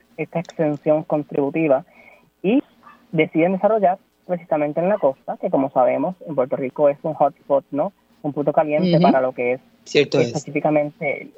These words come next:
Speaker 1: la industria turística en Puerto Rico.
Speaker 2: Lourdes, cuéntanos un poco el caso de la comunidad Quique Bravo en Isabela y su experiencia con el Departamento de Recreación, de Recreación, de Recursos Naturales y Ambientales.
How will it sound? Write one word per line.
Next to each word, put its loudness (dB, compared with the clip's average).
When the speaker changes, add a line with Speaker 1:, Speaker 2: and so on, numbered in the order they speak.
Speaker 1:
la 4
industria 0
turística -2
en -6
Puerto -2
Rico. -16
Speaker 2:
Lourdes, 4
cuéntanos 2
un -8
poco 2
el 2
caso 2
de 2
la 4
comunidad 2
Quique 0
Bravo 4
en -2
Isabela 2
y -12
su -2
experiencia -2
con -4
el -4
Departamento -2
de 2
Recreación, -2
de 6
Recreación, 4
de 4
Recursos 2
Naturales 4
y 2
Ambientales. 0